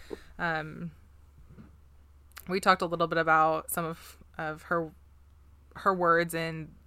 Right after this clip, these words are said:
the weight that they, they carry, and those, I feel like, have kind of become an anthem for the last week or so in the events. Um, so it was just really ironic that also that same week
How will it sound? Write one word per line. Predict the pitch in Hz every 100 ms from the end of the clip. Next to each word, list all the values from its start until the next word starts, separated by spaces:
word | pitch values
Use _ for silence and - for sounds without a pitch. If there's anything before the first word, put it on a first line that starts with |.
| -
the | 160
weight | 160 160 160 -
that | 160 -
they, | 156 151 151 156 - - - - - - - - - -
they | 202
carry, | 214 220 202 196 196
and | - 180 175
those, | 185 190 -
I | 196
feel | - 220
like, | 196 190
have | 175
kind | 180
of | 170
become | 170 175 165 160 160 165 - - - - - - - - -
an | 180 156
anthem | 160 165 151 151
for | 165 160 156 151 160 - - - - - - - -
the | 156
last | 156 151 - - - -
week | - 170 160
or |
so | 156 147 151 156 - -
in | 160
the | 160
events. | 156 147 147 - - - - - - - - - -
Um, | 180 160 151 151 170 170 -
so | - - 196 185 175 160 -
it | 180
was | 185
just | 185 180
really | 175 165
ironic | 160 160 151 156
that | 151
also | 156 160 156 151 156 -
that | 160 151
same | 160
week | 156 156